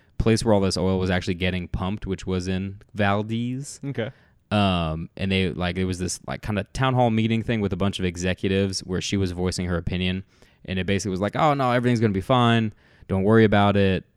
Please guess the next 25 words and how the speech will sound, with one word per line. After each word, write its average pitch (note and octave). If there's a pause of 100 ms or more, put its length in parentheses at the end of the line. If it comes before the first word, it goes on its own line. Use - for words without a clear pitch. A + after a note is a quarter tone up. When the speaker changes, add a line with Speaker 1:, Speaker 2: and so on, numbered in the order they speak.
(100)
Speaker 1:
You G2
know, F#2
we've F2+
got F#2+
all G#2+
these A2+
huge A2
things A2
put A2
into A2+
place G2
so G2+
that F2+
if E2+
there's F2+
ever A2
a G#2
spill, G#2
there's F#2+
gonna F#2+
be, F2
like, F2+
a C#2+
quick, - (720)
uh, E2